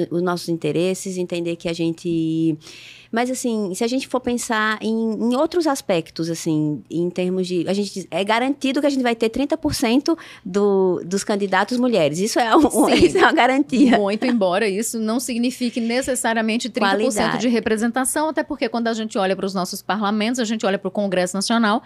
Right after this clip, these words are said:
Speaker 2: a gente tem pouco mais de
Speaker 1: E como é que
Speaker 2: dez por cento de
Speaker 1: funciona?
Speaker 2: representação.
Speaker 1: Como é que funciona isso? Se trinta por cento, ah, nem, não necessariamente elas vão ser eleitas, né?
Speaker 2: Exatamente. Então, a gente tem dez por cento. Você tem noção? A gente tem dez por cento de representação. A gente tem mu-, a gen-, nas eleições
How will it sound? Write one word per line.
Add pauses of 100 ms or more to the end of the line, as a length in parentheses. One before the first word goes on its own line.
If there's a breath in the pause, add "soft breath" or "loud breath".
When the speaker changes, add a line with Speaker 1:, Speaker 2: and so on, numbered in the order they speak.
(260 loud breath)
Speaker 2:
a
gente
tem
pouco
mais
de
Speaker 1:
E
como
é
que
Speaker 2:
dez
por
cento
de
Speaker 1:
funciona?
Speaker 2:
representação.
Speaker 1:
Como
é
que
funciona
isso?
Se
trinta
por
cento,
ah,
nem,
não
necessariamente
elas
vão
ser
eleitas,
né?
Speaker 2:
Exatamente.
Então,
a
gente
tem (120)
dez
por
cento.
Você
tem
noção?
A
gente
tem
dez
por
cento
de
representação. (840 soft breath)
A
gente
tem
mu-,
a
gen-,
nas
eleições